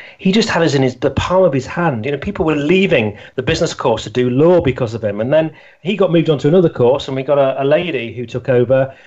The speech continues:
who was about as engaging as a wet rag, to be honest. She just, um, <laughs> she, she, she just sucked the atmosphere out of the room, and then got angry because people weren't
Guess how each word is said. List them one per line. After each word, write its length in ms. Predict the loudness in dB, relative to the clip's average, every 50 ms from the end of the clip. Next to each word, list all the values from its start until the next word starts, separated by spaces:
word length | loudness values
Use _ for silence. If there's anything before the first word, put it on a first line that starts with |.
| _ _
who 120 | -8 -6 -4
was 140 | -4 -4 -4
about 240 | -2 -2 -2 -2
as 80 | -2 -2
engaging 560 | -2 -2 0 0 0 0 0 0 -2 -4 -4
as 80 | -4 -4
a 60 | -2
wet 360 | -2 0 0 0 -2 -6 -6
rag, 380 | -4 -2 0 0 -2 -4 -6 -10
to 120 | -12 -10
be 100 | -6 -6
honest. 260 | -6 -6 -6 -6 -4
She 140 | -2 0 0
just, 240 | 0 0 0 0 2
um, 360 | 2 2 4 2 0 -2 -4 -2 -2 -2 -2
<laughs> 220 | -4 -6 -10 -10 -8
she, 240 | -8 -8 -10 -10 -12 _
she, 220 | -12 -8 -8 -8 -6 -6 -6 -6
she 180 | -6 -4 -4 -4
just 500 | -2 0 2 4 4 4 2 -2 -8 -18 -20 _ _ _
sucked 720 | _ -14 -12 -10 -8 -2 0 0 0 0 -2 -8 -16 -14
the 100 | -6 -4
atmosphere 540 | -4 -4 -4 -4 -8 -10 -8 -4 -2 0 2
out 240 | 2 0 -2 -2 -4
of 60 | -6
the 80 | -4 -2
room, 260 | 0 0 0 0 0
and 80 | 0 0
then 60 | 0
got 140 | 0 0 0
angry 340 | 0 2 2 0 0 -4
because 280 | -4 -6 -8 -10 -12 -12
people 320 | -10 -12 -12 -8 -6 -4
weren't 360 | 0 2 2 2 0 -2 -8